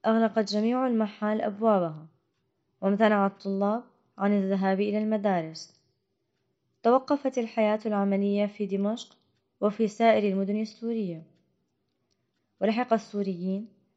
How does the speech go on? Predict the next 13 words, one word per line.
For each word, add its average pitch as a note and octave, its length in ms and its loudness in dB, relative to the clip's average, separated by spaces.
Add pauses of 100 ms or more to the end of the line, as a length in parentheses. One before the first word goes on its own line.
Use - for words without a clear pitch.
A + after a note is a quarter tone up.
(280)
أذى A3 220 6
وجوع، G#3 500 0 (920)
وكان G#3 340 4
التجار G#3 680 -2 (320)
أسخياء A3 600 -4 (640)
إذ F#3 120 -4
قدموا A#3+ 440 -2
الكثير، G#3 640 -10 (560)
وقد G3+ 260 2
أعفى A3 320 4
أصحاب A3+ 500 0
البيوت G3+ 440 0
المستأجرة G#3 800 -4